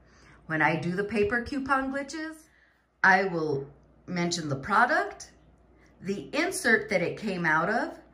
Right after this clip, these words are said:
the date that that insert was released,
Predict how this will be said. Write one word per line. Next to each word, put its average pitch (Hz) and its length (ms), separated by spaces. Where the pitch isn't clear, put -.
the 180 140
date 208 460
that 190 180
that 170 200
insert 175 460
was 156 220
released, 233 640